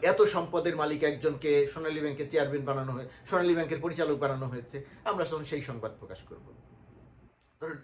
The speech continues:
এখন যখন প্রশ্ন করার সুযোগ থাকছে, সীমিত হলেও সুযোগ থাকছে, তখন একটা প্রশ্ন যে, যেটা বারবার ঘুরে ফিরে প্রশ্ন আসছে, "বেনজির আহমেদ ডক্টরেট ডিগ্রি নিলেন কিভাবে ঢাকা বিশ্ববিদ্যালয় থেকে?" তার চেয়েও বড় প্রশ্ন আসছে,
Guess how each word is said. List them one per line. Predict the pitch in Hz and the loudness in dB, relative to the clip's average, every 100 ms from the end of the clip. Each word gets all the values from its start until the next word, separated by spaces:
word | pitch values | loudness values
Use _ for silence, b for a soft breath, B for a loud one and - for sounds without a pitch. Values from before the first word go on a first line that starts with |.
| B B B | B B B
এখন | - 240 240 | 2 4 4
যখন | 240 247 240 - | 4 2 -6 2
প্রশ্ন | 208 - 262 | 2 4 2
করার | 233 185 | 2 2
সুযোগ | - 139 151 - | -2 -6 -6 -4
থাকছে, | 170 165 - 117 - - - - | -6 -6 -8 -6 -6 -8 -20 -16
সীমিত | - 285 214 | -2 0 6
হলেও | 226 226 220 | 8 10 8
সুযোগ | 208 185 165 - | 6 2 -6 -6
থাকছে, | 135 - 170 - B B B | -12 -12 -10 -12 B B B
তখন | 220 226 | 2 2
একটা | 208 214 | 2 4
প্রশ্ন | 214 208 214 | 4 4 0
যে, | 190 196 196 - - | -2 0 0 -2 -6
যেটা | 190 | -2
বারবার | 190 196 202 180 | 4 4 4 2
ঘুরে | 170 175 | 2 -2
ফিরে | 156 147 | -2 -4
প্রশ্ন | 143 - 120 | -6 -8 -10
আসছে, | 95 - - - - B B B 165 | -10 -14 -16 -18 -18 B B B -4
"বেনজির | 196 180 180 | -2 2 4
আহমেদ | 180 175 | 4 4
ডক্টরেট | 170 170 170 156 | 2 2 0 -2
ডিগ্রি | 147 135 147 | -4 -4 -4
নিলেন | 143 139 | -2 -4
কিভাবে | 135 113 110 107 | -4 -6 -6 -6
ঢাকা | 104 92 | -6 -10
বিশ্ববিদ্যালয় | 90 - 85 82 71 - | -10 -14 -14 -14 -14 -16
থেকে?" | - | -10
তার | - 196 - | 0 0 8
চেয়েও | 247 208 | 10 12
বড় | 220 220 | 10 6
প্রশ্ন | - - 143 | 4 -6 -8
আসছে, | 120 - 208 | -8 -6 -6